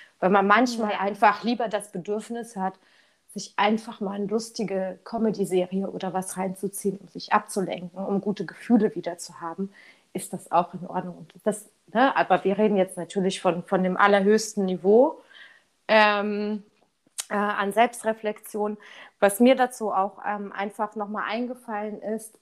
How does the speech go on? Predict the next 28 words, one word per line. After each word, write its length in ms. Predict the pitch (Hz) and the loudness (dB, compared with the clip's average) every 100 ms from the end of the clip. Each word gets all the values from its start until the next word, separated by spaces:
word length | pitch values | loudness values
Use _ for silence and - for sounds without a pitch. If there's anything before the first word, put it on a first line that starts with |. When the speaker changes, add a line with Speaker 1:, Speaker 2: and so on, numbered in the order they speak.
| _ | _
Speaker 1:
ähm, 440 | - 202 202 196 175 | -6 -4 -2 -4 -6
gerade 340 | - 185 202 | 2 4 4
wir 100 | 196 208 | 0 -4
Frauen, 600 | - 156 160 180 233 254 | -8 -4 -2 0 -2 -4
wir 80 | 190 | -4
sind 160 | 220 | -2
ja 80 | 208 | -2
immer 160 | 185 180 | -4 0
sehr 180 | 208 | 0
großartig 840 | 180 - 202 208 - 202 - 190 - | 0 0 0 0 -2 -4 -6 -10 -2
darin, 460 | 190 202 214 277 - _ _ _ _ _ | -2 2 0 0 -6 _ _ _ _ _
äh, 240 | 233 226 214 | 4 6 4
uns 220 | 226 226 | -2 -2
immer 180 | 226 214 | -4 0
selbst 340 | 208 214 - | 0 -2 -4
zu 100 | - 208 | -10 -8
reflektieren 760 | 202 - 185 - - 233 226 | -8 -8 -10 -10 -2 0 0
und 200 | 196 - | -6 -8
immer 220 | 202 202 | -6 -4
irgendwie 340 | 196 208 214 185 | -4 -4 -4 -8
die 80 | |
Verantwortung 640 | 185 175 190 180 202 202 180 | -2 2 2 0 -2 -2 -2
bei 80 | |
uns 240 | 202 220 - | -2 -2 -2
zu 100 | 220 | 0
suchen, 380 | 226 233 247 202 | 2 4 4 2
was 160 | 196 | 2
aber 340 | 214 202 202 | 0 2 -2